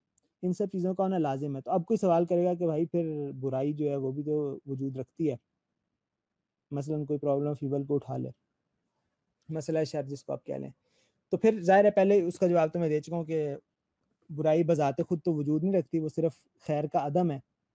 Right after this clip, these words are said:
खैर का ना होना है। लेकिन मसलन वो, उनका जो इशारा होता है वो होता भी relative evil की तरफ है कि भाई relative evil है इसलिए बुराई है। तो फलासिफा कहते हैं कि भाई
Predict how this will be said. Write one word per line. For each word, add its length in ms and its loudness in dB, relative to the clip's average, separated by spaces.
खैर 180 -2
का 140 -2
ना 160 -2
होना 260 -2
है। 140 -6
लेकिन 460 2
मसलन 420 -2
वो, 280 0
उनका 240 0
जो 100 2
इशारा 340 2
होता 200 2
है 60 4
वो 80 4
होता 260 2
भी 120 4
relative 420 2
evil 240 0
की 80 -4
तरफ 280 -10
है 120 -20
कि 60 -4
भाई 120 2
relative 400 -2
evil 260 -2
है 100 -6
इसलिए 260 -4
बुराई 260 -8
है। 80 -10
तो 160 0
फलासिफा 440 4
कहते 260 0
हैं 120 -2
कि 100 -2
भाई 240 -2